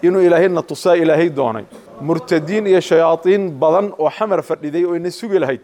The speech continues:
aa Ilaahay subxaanahu wa tacaala soo saaray, Xamara caloosheeda la soo saaray. Ayagoo kibirka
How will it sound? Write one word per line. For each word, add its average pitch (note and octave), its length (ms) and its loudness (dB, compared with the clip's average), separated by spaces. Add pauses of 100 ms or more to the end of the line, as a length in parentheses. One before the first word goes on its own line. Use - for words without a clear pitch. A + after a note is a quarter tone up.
(180)
aa C#3+ 100 2
Ilaahay F3 300 0
subxaanahu E3+ 460 -4
wa D3+ 80 -2
tacaala D#3 440 0
soo E3 200 -4
saaray, C#3 340 -2
Xamara E3 420 0
caloosheeda D#3+ 440 0
la C#3 80 -2
soo D3 180 -6
saaray. A#2+ 300 -4 (180)
Ayagoo F3 380 0
kibirka E3 500 -8